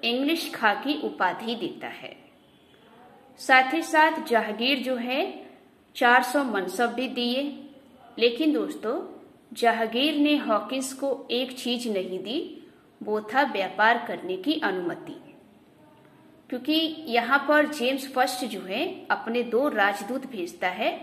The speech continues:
अलग अलग समय पर। तो सबसे पहला राजदूत भेजता है विलियम हॉकिंस को।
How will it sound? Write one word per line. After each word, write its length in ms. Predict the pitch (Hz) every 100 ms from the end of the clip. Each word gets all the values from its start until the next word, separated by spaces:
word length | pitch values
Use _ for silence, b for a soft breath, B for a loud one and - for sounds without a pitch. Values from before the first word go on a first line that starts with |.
| - -
अलग 320 | 247 294 294 -
अलग 260 | 202 233
समय 340 | - 214 170 160
पर। 240 | - 143 - - b b b b -
तो 60 |
सबसे 440 | 220 - 247 254 330
पहला 420 | 330 247 240 294
राजदूत 400 | 262 240 233 240
भेजता 420 | - 226 208 240
है 180 | 233 254
विलियम 380 | 233 185 190 208
हॉकिंस 540 | 196 180 180 277 285
को। 340 | - 311 403